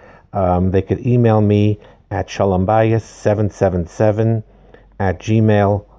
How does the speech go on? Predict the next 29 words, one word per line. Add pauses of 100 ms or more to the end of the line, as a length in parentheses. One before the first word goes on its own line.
(500)
dot
com. (920)
And
Beth
Shammai
will
try
to
respond
or (100)
address
those
aspects (640)
in, (140)
uh,
in
later
future
shiurim. (1120)
We
discussed
last
time (100)
about
the
concept (180)
of
Hakaras
Hatayv.